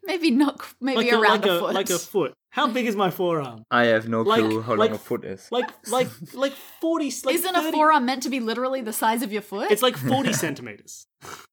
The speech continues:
Speaker 1: I don't know.
Speaker 2: It's like,
Speaker 1: I
Speaker 3: Hmm.
Speaker 1: think
Speaker 2: well, I've got to, hold on, hold on a second
Speaker 1: <laughs> Oh,
Speaker 2: here.
Speaker 1: God.
Speaker 2: Hold on,
Speaker 3: Well,
Speaker 2: no,
Speaker 3: well,
Speaker 2: let's
Speaker 3: being,
Speaker 2: just wait
Speaker 3: being
Speaker 2: a
Speaker 3: more
Speaker 2: second.
Speaker 3: used
Speaker 2: I've
Speaker 3: to,
Speaker 2: got
Speaker 3: like, the, to the European metric system, I can tell you that a forearm tells me way more than one or two foot.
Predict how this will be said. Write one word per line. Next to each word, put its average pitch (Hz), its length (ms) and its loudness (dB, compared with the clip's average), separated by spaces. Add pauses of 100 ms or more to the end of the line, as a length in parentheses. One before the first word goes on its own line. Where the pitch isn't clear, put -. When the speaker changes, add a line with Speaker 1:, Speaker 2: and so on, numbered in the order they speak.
(880)
Speaker 1:
I 330 60 -16
don't 415 160 -2
know. 226 460 2
Speaker 2:
It's 185 120 0
like, 220 320 0
Speaker 1:
I 247 100 0
Speaker 3:
Hmm. - 80 -2
Speaker 1:
think 247 140 2
Speaker 2:
well, 302 100 6
I've 349 60 0
got 381 60 4 (120)
to, 220 80 -2
hold 311 200 0
on, 143 240 0 (280)
hold 330 140 6
on 170 100 2
a 156 40 -6
second 233 300 0
Speaker 1:
<laughs> - 60 -8
Oh, 147 40 -6
Speaker 2:
here. 180 100 -4
Speaker 1:
God. 156 280 -6 (120)
Speaker 2:
Hold 381 180 -4
on, 220 80 2
Speaker 3:
Well, 127 160 4
Speaker 2:
no, - 80 0
Speaker 3:
well, 143 100 4
Speaker 2:
let's 131 80 2
Speaker 3:
being, 170 140 6
Speaker 2:
just - 100 -4
wait 226 80 0
Speaker 3:
being 175 200 4
Speaker 2:
a - 20 0
Speaker 3:
more 180 160 8
Speaker 2:
second. 165 80 2
Speaker 3:
used 175 160 4
Speaker 2:
I've 294 40 -10
Speaker 3:
to, 160 60 4
Speaker 2:
got 156 60 8
Speaker 3:
like, 147 140 4
the, 135 220 2
to 143 120 0
the 131 80 -2
European 131 420 0
metric 135 300 0
system, 143 400 -6
I 120 80 -2
can 123 160 -6
tell 131 140 0
you 123 60 0
that 113 180 -4
a - 40 -10
forearm 151 680 -2 (120)
tells 120 240 -4
me 123 120 -2
way 127 260 2
more 120 500 0 (140)
than 107 360 -6
one 117 180 0
or 110 80 0
two 107 180 -6
foot. 101 280 -6